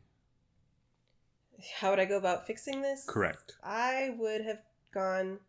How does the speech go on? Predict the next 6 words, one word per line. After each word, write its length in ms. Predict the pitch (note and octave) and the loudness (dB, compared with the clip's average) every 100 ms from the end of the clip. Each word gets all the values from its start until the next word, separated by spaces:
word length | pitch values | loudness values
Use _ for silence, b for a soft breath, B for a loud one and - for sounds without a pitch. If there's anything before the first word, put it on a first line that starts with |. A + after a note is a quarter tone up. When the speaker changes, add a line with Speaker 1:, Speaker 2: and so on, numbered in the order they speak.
| _ _ _ _ _ _ - - - | _ _ _ _ _ _ -18 -14 -8
Speaker 1:
to 640 | F#3+ F3+ F3 E3+ E3 E3 - | -6 -6 -6 -6 -8 -12 -14
someplace 460 | - E3+ E3+ E3 | -12 -8 -6 -6
like 140 | D#3+ D#3 | -6 -4
a 40 | |
Meineke 680 | E3 G#3 G#3 G#3 G3+ F#3+ F3+ | -2 0 0 -4 -10 -8 -6
or 360 | E3+ E3+ D3+ | -4 -4 -4